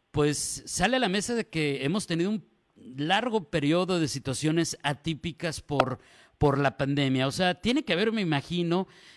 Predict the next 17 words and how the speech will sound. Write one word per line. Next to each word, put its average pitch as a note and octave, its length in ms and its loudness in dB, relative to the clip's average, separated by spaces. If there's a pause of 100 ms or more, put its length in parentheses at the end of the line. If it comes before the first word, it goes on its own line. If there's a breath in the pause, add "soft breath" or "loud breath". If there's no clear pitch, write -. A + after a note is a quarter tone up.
eh, C#3 260 -4
en D3 120 0
este F#3 200 -2
asunto F3+ 540 -4
de, B2+ 280 -2
de A#2+ 160 -4
rendir C3+ 400 0
cuentas D#3+ 520 -2
un D#3+ 200 0
poco D#3+ 480 0
de C3 160 -2
todo. A#2+ 320 0
¿Cuáles A#3+ 280 -2
han A#3+ 120 -2
sido A3+ 200 -2
las F#3+ 240 -4
prioridades E3 960 -2